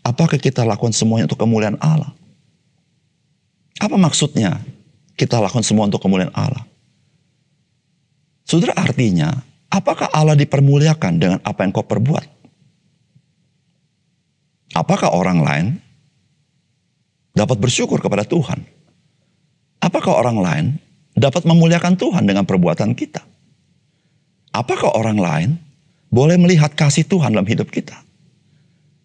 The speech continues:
Apakah orang lain bisa melihat kebaikan Tuhan dalam hidup kita? Saudara, disitulah saudara-saudara firman Tuhan mengatakan apa? Supaya mereka beroleh selamat.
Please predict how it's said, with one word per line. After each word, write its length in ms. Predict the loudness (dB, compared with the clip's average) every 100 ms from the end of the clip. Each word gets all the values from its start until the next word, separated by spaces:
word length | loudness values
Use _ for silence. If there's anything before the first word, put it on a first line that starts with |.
| _ -4
Apakah 320 | -2 -2 0
orang 320 | 0 0 0
lain 260 | -2 -2 -2 -4 -12 _ _ _ _ _ _
bisa 320 | 2 2 4
melihat 240 | 4 2 2
kebaikan 480 | 2 2 2 2 2
Tuhan 320 | 2 0 0
dalam 160 | 0
hidup 240 | 0 -2 -2
kita? 380 | -8 -8 -18 _ _ _ _ _ _ _ _ _ _ _ _ _ _ -6
Saudara, 320 | 0 2 4
disitulah 480 | 2 0 0 0 0
saudara-saudara 560 | 0 -2 0 -2 -2
firman 320 | -2 0 2
Tuhan 160 | 2 2
mengatakan 480 | 2 2 0 -2 -2
apa? 400 | -2 -2 -4 -8 _ -20 -10
Supaya 720 | 0 0 0 0 2 2 2 0
mereka 640 | 0 0 -2 -4 -6 -8 -10 -2
beroleh 720 | 0 2 0 0 -2 0 -2
selamat. 480 | 0 -2 0 0